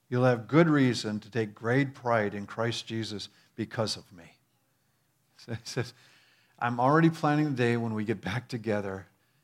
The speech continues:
and we're gonna celebrate. We're gonna celebrate what Christ has done in me, through me. Above all else, you must live in the way that brings honor to the good news about Christ.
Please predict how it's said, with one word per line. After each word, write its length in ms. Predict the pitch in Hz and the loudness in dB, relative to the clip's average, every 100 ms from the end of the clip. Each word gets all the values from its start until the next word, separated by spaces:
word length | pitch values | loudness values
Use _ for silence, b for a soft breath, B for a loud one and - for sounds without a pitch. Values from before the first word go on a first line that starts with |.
| _ | _
and 100 | 110 | -6
we're 140 | 113 117 | -2 0
gonna 160 | 113 | -2
celebrate. 760 | - 113 101 98 101 92 - - _ _ _ _ _ _ | -2 -4 -6 -6 -10 -12 -14 -20 _ _ _ _ _ _
We're 100 | 117 | -8
gonna 160 | 117 113 | -6 -4
celebrate 500 | - 143 139 131 123 | 0 2 4 4 2
what 180 | 113 - | 0 -10
Christ 420 | - 110 104 - | -6 -6 -6 -8
has 160 | 101 | -12
done 300 | - 95 95 101 | -12 -16 -16 -20
in 100 | 98 | -20
me, 220 | 95 92 _ _ _ _ _ _ _ - | -20 -20 _ _ _ _ _ _ _ -18
through 260 | - 117 98 | -10 -8 -8
me. 200 | 92 - _ _ _ _ _ _ _ _ _ _ _ _ _ _ 110 | -10 -14 _ _ _ _ _ _ _ _ _ _ _ _ _ _ 4
Above 260 | 131 143 | 8 10
all 200 | 151 147 | 8 8
else, 300 | 139 143 - | 6 4 0
you 60 | 127 | -2
must 280 | 123 - 127 | -2 -2 0
live 240 | 131 135 | 0 2
in 60 | 135 | 0
the 80 | |
way 220 | 123 120 120 | 0 0 0
that 100 | 113 | -2
brings 280 | 117 113 - | -2 -4 -6
honor 380 | 120 117 123 117 | -6 -4 -4 -6
to 120 | 110 | -8
the 100 | 101 | -8
good 200 | 113 110 | -6 -4
news 320 | 107 101 101 | -4 -6 -8
about 220 | 107 101 | -8 -8
Christ. 600 | - 98 95 92 - - | -8 -10 -8 -8 -12 -14